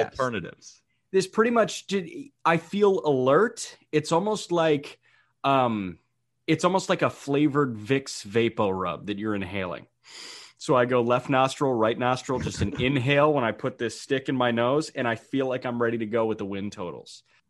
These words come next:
Speaker 2: Yeah.
Speaker 1: As great as Boom Boom is, I wanna get into, and I don't think anyone cares that much about your nostrils, but let's break into, we, we did this segment on our first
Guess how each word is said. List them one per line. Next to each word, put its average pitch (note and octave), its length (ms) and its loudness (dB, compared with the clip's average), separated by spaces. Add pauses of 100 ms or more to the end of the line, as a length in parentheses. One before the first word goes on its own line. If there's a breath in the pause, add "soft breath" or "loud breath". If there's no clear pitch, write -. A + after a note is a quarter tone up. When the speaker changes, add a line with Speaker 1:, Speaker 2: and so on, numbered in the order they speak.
Speaker 2:
Yeah. B2+ 140 2
Speaker 1:
As G2+ 120 2
great A#2 300 0
as C3 100 2
Boom A2 260 0
Boom A2+ 200 -2
is, G#2 400 -2 (280)
I G#2 80 6
wanna A#2+ 240 2
get A2 300 4 (140)
into, G#2+ 520 -2
and G2+ 180 -4
I G2+ 180 0
don't G2 320 0
think F#2 200 -4
anyone F#2+ 440 -2
cares F#2 340 -2 (180)
that G#2+ 380 0
much F#2+ 240 0
about F#2+ 220 4
your F#2 100 -4
nostrils, - 600 -2 (300 soft breath)
but G2 520 0 (380)
let's A#2 260 2
break C3+ 380 2
into, A#2 800 0 (400)
we, C3 280 0
we C3+ 120 -2
did D#3 160 -2
this D3+ 140 -6
segment A2 440 0
on G2+ 320 2
our F#2+ 200 2
first - 520 -2